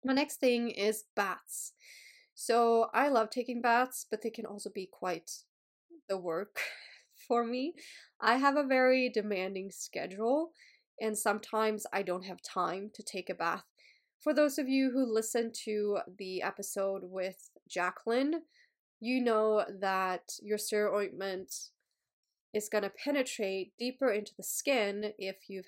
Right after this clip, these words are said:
had a little bath, if you've had little sitz baths, 'cause it kind of opens up the skin, opens up the tissue, and the steroid ointment will penetrate a little bit easier.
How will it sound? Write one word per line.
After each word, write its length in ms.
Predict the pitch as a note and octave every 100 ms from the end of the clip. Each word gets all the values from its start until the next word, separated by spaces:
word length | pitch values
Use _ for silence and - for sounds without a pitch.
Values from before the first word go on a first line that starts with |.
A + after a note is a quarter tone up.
| -
had 320 | F3+ F#3 F#3 -
a 60 | D4
little 280 | D#4+ E4 C#4+
bath, 300 | F#3+ F#3+ G3+
if 140 | G#3 -
you've 160 | G#3
had 160 | A3+ A#3
little 180 | B3+ C4
sitz 400 | - G3 - -
baths, 540 | F#3+ F#3 F#3 - - - - - _
'cause 100 | C4+
it 100 | D#4
kind 140 | E4 E4+
of 60 |
opens 400 | F#3+ G3+ G#3 G#3
up 120 | G3
the 80 | -
skin, 460 | - - G3+ G3+ F#3+
opens 340 | F#3+ - F#3
up 140 | F3 -
the 80 |
tissue, 600 | - - B3 - B3+ B3 B3 - - - _
and 340 | A#3 A#3 A#3 A3
the 60 |
steroid 300 | G#3+ G3+ G3
ointment 260 | F#3 F#3 F3+
will 180 | F#3 F#3 -
penetrate 500 | F#3 D#3 - - - -
a 60 | G3+
little 240 | F3 -
bit 140 | - -
easier. 400 | F#3 - -